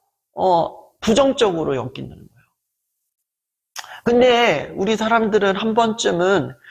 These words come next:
이 공허함을 제대로 느꼈으면 좋겠어요, 저는. 이 공허함을 제대로 느꼈으면 좋겠다라는 거예요.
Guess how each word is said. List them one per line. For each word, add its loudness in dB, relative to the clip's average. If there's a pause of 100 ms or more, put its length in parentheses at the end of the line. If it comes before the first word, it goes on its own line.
(180)
이 2
공허함을 0 (200)
제대로 2
느꼈으면 -4
좋겠어요, -16
저는. -12 (2000)
이 0
공허함을 4
제대로 0
느꼈으면 -2
좋겠다라는 -12
거예요. -20